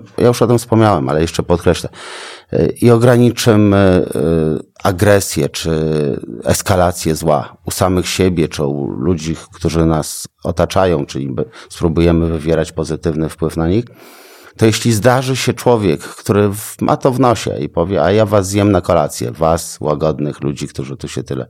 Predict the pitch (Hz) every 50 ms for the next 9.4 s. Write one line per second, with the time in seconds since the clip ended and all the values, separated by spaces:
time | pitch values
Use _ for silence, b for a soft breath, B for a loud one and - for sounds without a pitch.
0 | b b b b b b b b _ _ _ _ _ - - 85 - - 78 76
1 | 73 - - - - - B B B B B B B - 104 95 98 101 92 -
2 | B B B B B B B B B B B B - - - - - - - -
3 | 95 92 B B B B - 104 101 - - 120 120 127 107 - - - - -
4 | - - - - - - 123 123 123 123 127 120 117 117 110 - - - - 113
5 | 110 110 107 98 104 101 - 95 92 - - - 85 - - - 64 62 67 73
6 | - - 76 76 - - 87 92 90 90 87 82 - - 80 82 82 82 78 92
7 | 90 90 82 82 78 80 82 82 78 80 76 76 80 80 80 65 - - _ _
8 | - - 90 82 85 90 90 80 85 78 - 87 82 80 - - - 85 78 76
9 | 76 78 78 76 78 80 -